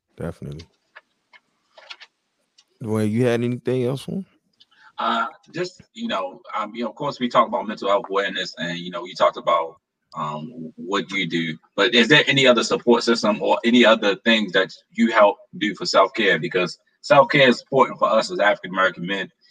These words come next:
Speaker 2: and many times we will run ourselves ragged, you know, trying to make sure that we are providing for our family, but at the end of the day, we are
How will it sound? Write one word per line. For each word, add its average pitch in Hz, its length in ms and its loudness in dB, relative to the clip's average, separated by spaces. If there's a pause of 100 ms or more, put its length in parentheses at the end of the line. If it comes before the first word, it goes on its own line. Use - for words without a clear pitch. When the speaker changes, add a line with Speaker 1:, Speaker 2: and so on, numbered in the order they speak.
(140)
Speaker 2:
and 82 100 -4
many 117 200 8
times 92 420 2
we 107 400 2 (280)
will 95 180 0
run 107 200 4
ourselves - 460 4
ragged, 90 540 6
you 107 100 -2
know, 85 260 -2
trying - 480 6
to 113 120 0
make 120 280 4
sure 131 440 4 (520)
that - 360 4
we 240 120 4
are - 60 2
providing - 540 2
for 104 120 0
our - 200 -2
family, 107 500 -4
but 85 320 -4
at 92 120 0
the 85 60 -8
end 98 160 -4
of 92 80 -4
the 87 100 -6
day, 101 260 0
we 95 260 -2
are - 240 2